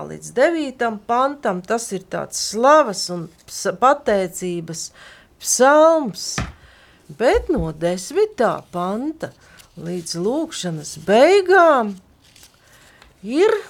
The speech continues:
tādi vārdi, kuri šo lūgšanu jau atved līdz jaunajai darībai, jo tur ir runāts par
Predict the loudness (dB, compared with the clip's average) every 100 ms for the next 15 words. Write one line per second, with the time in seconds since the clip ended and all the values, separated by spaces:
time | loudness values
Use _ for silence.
0 | _ _ _ _ _ _ _ _ -6 -4
1 | -4 -6 -4 2 6 6 6 4 -2 -8
2 | -8 _ _ _ _ _ _ -6 -4 -2
3 | -2 -6 -8 _ -18 -10 -6 -4 -4 -2
4 | -4 -4 -6 -4 -2 -2 0 4 2 2
5 | -4 -4 -4 -6 -6 -6 -6 2 4 4
6 | 0 -6 -6 -8 -8 0 2 2 0 -4
7 | -6 -8 -10 _ -20 -20 _ -12 -12 -8
8 | -2 -2 -2 -4 -4 -4 -6 -4 0 2
9 | 4 4 4 2 -4 -10 -10 -10